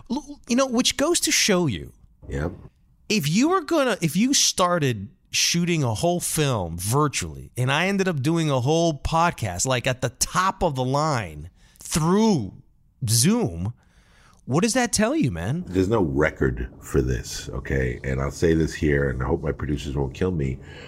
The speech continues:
Speaker 2: but it's interesting what you say, because what I thought you were gonna say is that something along the lines of, "If there's a will, there's a way." So, you know, <clears throat> leaning back into, to the interview, you know, you could complain that there's a lack of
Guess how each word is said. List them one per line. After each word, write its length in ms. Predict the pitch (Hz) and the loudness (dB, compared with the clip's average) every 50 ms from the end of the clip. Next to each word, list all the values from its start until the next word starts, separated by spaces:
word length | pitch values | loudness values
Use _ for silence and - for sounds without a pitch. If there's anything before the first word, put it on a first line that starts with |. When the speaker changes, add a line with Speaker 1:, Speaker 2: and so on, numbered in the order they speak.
| - - - | -18 0 4
Speaker 2:
but 120 | 104 101 | 4 4
it's 100 | 98 101 | 6 6
interesting 320 | 156 160 131 135 151 147 123 | 4 2 4 2 2 4 4
what 160 | 117 110 - | 4 2 2
you 80 | 117 | 2
say, 180 | - - 113 101 | 4 6 6 6
because 220 | 85 85 95 90 | 4 2 2 2
what 240 | 98 95 98 104 101 | 4 4 6 6 4
I 60 | 92 | 4
thought 280 | - - 151 165 175 - | 4 4 4 4 4 4
you 60 | 151 | 4
were 60 | 143 | 4
gonna 160 | 113 107 101 - | 4 4 4 4
say 260 | - - 98 87 85 | 4 4 6 6 6
is 240 | 85 85 - - 82 | 6 4 2 0 0
that 460 | 82 80 78 78 78 - - - - | 2 4 4 2 2 -2 -6 -4 -2
something 260 | - 151 151 156 147 | 0 2 4 4 4
along 240 | 131 120 110 107 101 | 6 6 4 4 4
the 80 | 95 | 4
lines 260 | 90 92 95 92 90 82 | 4 4 4 4 4 4
of, 140 | 80 71 - - | 2 2 2 0
"If 160 | 92 - - | -2 2 4
there's 200 | 95 87 82 87 | 4 4 6 6
a 60 | 82 | 4
will, 320 | 78 80 110 - 110 110 | 6 6 6 6 6 6
there's 220 | 95 85 78 71 78 | 6 6 4 4 4
a 40 | 71 | 4
way." 480 | 71 78 76 69 64 60 - - - - - - - - - - | 4 4 2 2 0 -2 -4 -8 -12 -16 -16 -14 -14 -14 -16 -14
So, 580 | - - - - 110 90 82 82 82 82 82 82 90 | -12 -8 0 2 4 4 6 6 6 4 2 2 0
you 120 | 101 101 | 0 0
know, 220 | 90 80 76 - - | 0 0 0 -2 0
<clears throat> 320 | - - 131 - - - | 0 2 2 2 0 0
leaning 420 | 92 98 101 113 127 139 131 123 107 | 2 4 6 6 6 6 6 4 4
back 280 | 120 110 104 101 - | 4 4 4 4 4
into, 400 | 107 98 95 - - 98 87 85 | 2 2 2 2 4 4 4 4
to 200 | 85 - - 87 | 2 2 2 2
the 220 | 78 71 78 60 90 | 2 2 2 2 2
interview, 520 | 95 92 101 76 69 76 73 69 67 65 - | 2 2 2 2 2 4 4 4 2 0 -2
you 140 | - 82 85 | -2 0 0
know, 340 | 78 78 73 71 71 71 - - - - - - - - - | 2 2 2 0 0 -2 -4 -10 -18 -18 -20 -18 -14 -2 4
you 200 | 107 127 143 147 | 6 6 6 6
could 380 | - 120 107 90 76 65 - - - - | 6 4 4 4 2 -2 -8 -12 -6 0
complain 680 | - 104 95 90 101 104 101 104 120 147 165 160 - - - - | 0 2 4 6 6 6 6 6 6 4 4 2 0 -2 0 2
that 160 | 92 87 - | 2 4 4
there's 280 | 95 85 78 - - | 4 4 4 2 0
a 100 | - 80 | 0 2
lack 400 | 80 80 82 82 82 85 - - | 4 4 6 6 4 2 2 2
of 300 | 80 76 73 69 67 - | 2 2 2 0 -2 -6